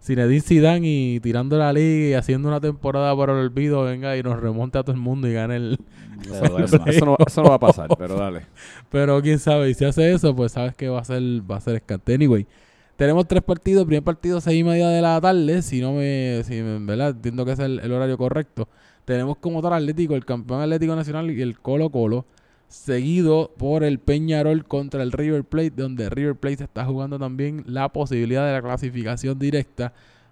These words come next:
Speaker 1: Y para cerrar la jornada tenemos entonces al Gremio con el Boca Juniors. Este, ya, ¿verdad? Esta semana ya, ya el que terminó su temporada completamente fue el equipo del Flamengo. Flamengo entonces cierra la temporada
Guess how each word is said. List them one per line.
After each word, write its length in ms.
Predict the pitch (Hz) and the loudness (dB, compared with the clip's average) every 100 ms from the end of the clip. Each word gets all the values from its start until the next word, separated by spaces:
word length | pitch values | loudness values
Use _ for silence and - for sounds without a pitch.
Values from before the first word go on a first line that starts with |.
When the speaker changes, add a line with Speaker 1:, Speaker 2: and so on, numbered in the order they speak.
| _ | _
Speaker 1:
Y 180 | - 196 | -6 -4
para 240 | 165 151 143 | -2 -2 -2
cerrar 420 | 143 131 165 165 | -2 -2 -2 -2
la 160 | 143 151 | -2 0
jornada 420 | 143 143 170 170 | 0 -2 -2 -2
tenemos 360 | 135 131 143 143 | -4 -4 -4 -4
entonces 420 | 131 143 143 147 | -6 -8 -6 -6
al 160 | 131 117 | -6 -6
Gremio 460 | 127 151 156 156 | -2 -2 0 -2
con 340 | - 143 151 147 | -4 -4 -4 -4
el 240 | 127 123 107 | -4 -2 -2
Boca 560 | 101 127 139 143 139 - 107 | -2 0 -2 -4 -8 -8 -4
Juniors. 640 | 117 139 120 104 85 87 - | 2 2 2 -2 -4 -10 -12
Este, 880 | 107 92 - _ 107 104 101 95 82 - _ _ _ - - _ _ _ - | -10 -10 -12 _ -10 -8 -8 -8 -12 -16 _ _ _ -20 -20 _ _ _ -16
ya, 220 | 123 120 139 | -6 0 2
¿verdad? 380 | 151 160 170 | 4 4 4
Esta 200 | 147 - | 2 0
semana 460 | 139 147 151 165 156 | 0 4 6 6 6
ya, 240 | 139 143 | 6 6
ya 160 | 143 139 | 4 2
el 100 | 147 | 0
que 120 | 165 | 0
terminó 340 | 139 131 123 135 | -2 -2 0 0
su 140 | 151 | 2
temporada 540 | 151 151 - 143 143 143 | 2 2 2 2 2 0
completamente 760 | 139 135 135 135 147 151 143 | -2 -2 -2 -2 -2 -2 -4
fue 140 | 131 127 | -2 0
el 60 | |
equipo 380 | 135 139 135 135 | 0 0 2 2
del 240 | 135 127 | 2 0
Flamengo. 520 | 120 120 131 196 190 151 | -2 -2 0 0 0 -2
Flamengo 480 | 123 113 127 139 | 0 0 0 0
entonces 340 | 139 139 143 139 | -2 -2 -4 -4
cierra 300 | 123 127 143 | -2 -2 0
la 120 | 135 | -2
temporada 800 | 131 127 117 113 139 147 135 | -2 -4 -2 0 2 0 0